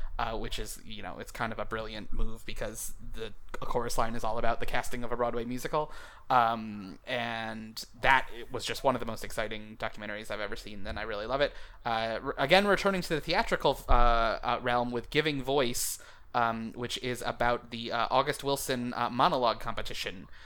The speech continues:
uh, which is held, uh, every year on Broadway, where, uh, high school students from all over the country, uh, perform August Wilson monologues, uh, in competition with each other. Um, always love, uh, a zoom in on theater kids, uh, trying their best,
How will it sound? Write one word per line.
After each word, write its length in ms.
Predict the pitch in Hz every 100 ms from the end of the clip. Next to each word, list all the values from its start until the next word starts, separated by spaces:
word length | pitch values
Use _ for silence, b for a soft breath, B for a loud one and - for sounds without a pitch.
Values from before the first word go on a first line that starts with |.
| B B
uh, 140 | 117
which 180 | 107 107
is 120 | 110
held, 440 | - 110 110 98 -
uh, 160 | - 110 -
every 240 | 113 110
year 320 | 107 107 110
on 180 | 101 113
Broadway, 520 | 113 107 107 107 104
where, 360 | 107 110 110 107
uh, 160 | 110 107
high 160 | 127
school 200 | 127 123
students 480 | - 117 113 107 - B B
from 160 | - 120
all 140 | 117
over 140 | 117 113
the 80 | -
country, 480 | 120 - 107 107 -
uh, 220 | 107 101
perform 560 | - 110 - 117 107 -
August 280 | 113 113
Wilson 220 | 160 135 113
monologues, 680 | 104 95 73 73 - - -
uh, 220 | 110 98
in 140 | - 95
competition 520 | 104 107 - - 101
with 160 | 90
each 120 | - -
other. 320 | 67 57 - B B B -
Um, 520 | 120 113 110 110 110 - - B B -
always 400 | 156 156 156 151
love, 400 | 143 143 139 -
uh, 360 | 127 127 123 -
a 80 | 120
zoom 220 | 127 139
in 100 | 135
on 120 | 127
theater 280 | - 143 143
kids, 560 | - 147 135 127 - -
uh, 400 | 123 123 120 117 120
trying 360 | - 131 123
their 100 | 123
best, 500 | 123 120 117 - -